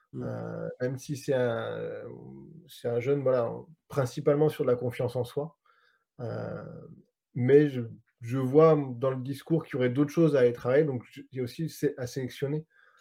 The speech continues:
Speaker 2: heu, qu'est-ce qui est important, qu'est-ce qui va être le plus aidant, heu, avec cette phase de, bah, d'explicitation qui, heu,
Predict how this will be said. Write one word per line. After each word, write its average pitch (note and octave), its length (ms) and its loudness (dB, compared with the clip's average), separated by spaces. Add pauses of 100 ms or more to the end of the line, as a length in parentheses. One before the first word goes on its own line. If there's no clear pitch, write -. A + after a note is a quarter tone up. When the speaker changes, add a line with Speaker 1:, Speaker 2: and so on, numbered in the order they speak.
(200)
Speaker 2:
heu, A2 340 -4
qu'est-ce B2+ 180 -4
qui - 80 -2
est C3+ 40 6
important, B2 480 2
qu'est-ce D3 180 -4
qui B2+ 100 -4
va A#2 100 6
être A2+ 120 2
le A#2+ 60 -8
plus A#2+ 240 -4
aidant, C3+ 340 0 (640)
heu, C3 60 -8
avec A2+ 600 -4
cette B2 240 -4
phase C#3+ 260 6
de, A#2 220 0
bah, A2 200 0
d'explicitation B2+ 880 -2
qui, C#3 300 -6
heu, A#2 600 2